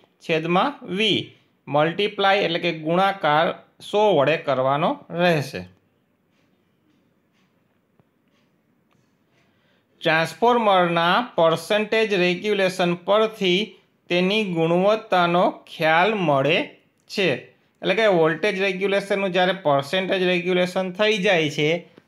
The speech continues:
ત્યારે ટ્રાન્સફોર્મરના જે ગુણવત્તા એટલે કે કઈ ક્વોલિટીનું છે તેના પરથી આપણે જાણી શકાય છે.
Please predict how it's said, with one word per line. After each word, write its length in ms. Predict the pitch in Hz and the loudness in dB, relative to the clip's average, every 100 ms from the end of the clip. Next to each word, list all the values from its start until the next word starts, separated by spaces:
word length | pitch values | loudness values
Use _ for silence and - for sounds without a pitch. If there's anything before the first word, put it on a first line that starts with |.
| _ | _
ત્યારે 240 | 160 165 196 | 2 2 2
ટ્રાન્સફોર્મરના 1080 | 165 160 156 - 185 180 175 180 190 233 - _ _ _ _ _ _ _ _ _ | 0 0 -2 -2 0 0 0 2 0 0 -6 _ _ _ _ _ _ _ _ _
જે 500 | 147 175 202 247 - _ _ _ - | -4 0 0 -2 -10 _ _ _ -12
ગુણવત્તા 960 | 156 175 196 208 185 - 147 123 - - - | 0 2 4 4 2 0 0 0 -2 -12 -4
એટલે 140 | 180 | -2
કે 120 | 190 180 - | -2 -4 -6
કઈ 220 | 165 190 208 | 0 0 0
ક્વોલિટીનું 720 | - 165 165 170 170 180 180 | 0 2 2 0 0 -2 0
છે 200 | 233 196 | -2 -2
તેના 340 | 151 156 175 | -2 0 0
પરથી 1120 | 175 165 196 262 - _ _ _ _ - 202 | 0 0 0 0 -12 _ _ _ _ -4 0
આપણે 400 | 185 151 190 190 - 147 | 2 2 0 -2 -4 0
જાણી 300 | 147 170 185 | 2 2 0
શકાય 460 | 151 131 165 294 | -4 0 -2 -2
છે. 360 | - - 107 | -6 -6 -6